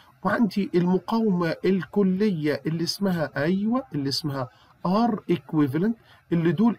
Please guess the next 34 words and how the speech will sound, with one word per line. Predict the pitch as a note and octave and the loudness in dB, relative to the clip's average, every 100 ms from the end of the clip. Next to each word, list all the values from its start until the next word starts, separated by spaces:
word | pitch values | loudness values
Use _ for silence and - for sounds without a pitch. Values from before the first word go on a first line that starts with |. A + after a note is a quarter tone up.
| F3+ | 2
in | F3+ B2+ G3+ | 2 2 2
parallel | G#3 F3 | 2 2
مع | D3+ C3+ | 0 0
بعضهم، | C3+ D3 D3 F3+ F#3+ F3 - - | 0 0 0 -2 0 -2 -4 -4
يعني | C#3+ B2+ D3+ | -2 0 -2
الأولاني | D3 - D3+ D3+ D#3+ E3 F3+ G#3+ B3 - - | -4 -4 -2 -2 0 2 2 2 0 -4 -6
في | |
التاني | F#3 - - E3 C#3+ D3 G3 A3+ - - - | -6 -6 -4 0 2 2 0 -2 -6 -10 -2
على | D3 F3 | 0 2
السميشن | E3 - E3 F#3 G3 D#3+ B2 | -2 -2 0 0 0 -2 -2
بتاع | C3 C3+ B2+ | -4 -2 0
الحلوين | B2 - F3+ C#3+ F3+ F3 | 0 -4 -4 0 0 0
دول | C3 F#3 D#3+ - | 0 0 0 -2
اللي | C3 | -2
هم | C3+ D#3+ | 0 -2
آر | C#3+ F#3+ | -2 -2
وان | F#3 F3 E3 - C3+ | 0 -2 -2 -4 -4
بلس | B2 - - | -4 -4 -2
آر | E3+ D#3 C#3 - A#2 | 0 0 -2 -8 -12
تو، | - D#3+ A3 | -4 -4 -4
ده | C#3 B2+ | -2 -2
الإيكويفالنت | B2+ C#3+ - E3 F3+ D#3 | -2 -4 -2 0 0 -2
عشان | C3 - C#3 - | -6 -6 -4 -2
in | D#3+ - | -4 -2
parallel. | F#3 | 0
لو | G3+ B3 F#3+ | 0 0 -2
مش | B2 - | -2 -4
فاكر | D#3+ E3+ F#3 - - - - | -4 -2 -2 -4 -12 -20 -2
راجع | C#3 E3+ C#3+ | 0 2 0
الس-، | C3 D3+ | -2 -2
الحلقة | C#3+ C#3+ A#2+ D#3 F3+ C#3+ | 0 0 0 0 -2 -4
بتاعت | - C3+ - | -4 -6 -4
سيريز | - G3 F#3 | -2 0 0
والبارل، | G#3+ F#3 A#3+ C4+ | 0 0 0 0